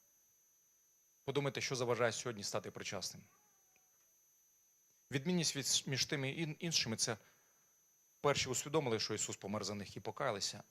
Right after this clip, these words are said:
а другі не усвідомили, бо якби усвідомили, насправді, то покаялись би, бо виконали б заповідь першого Ісуса, коли Він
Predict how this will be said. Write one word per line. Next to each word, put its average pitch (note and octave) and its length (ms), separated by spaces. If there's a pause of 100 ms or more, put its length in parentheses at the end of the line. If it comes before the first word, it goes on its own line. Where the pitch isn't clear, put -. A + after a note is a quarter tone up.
а - 80
другі A#2+ 380 (880)
не A#2+ 120
усвідомили, A2+ 540
бо F#2 140
якби G#2+ 200
усвідомили, G#2+ 460
насправді, F#2+ 360
то G#2 100
покаялись F#2 420
би, - 120
бо - 180
виконали G#2 400
б G2+ 100 (160)
заповідь G#2+ 400
першого A2 300
Ісуса, G#2+ 340
коли G#2+ 220
Він G#2+ 160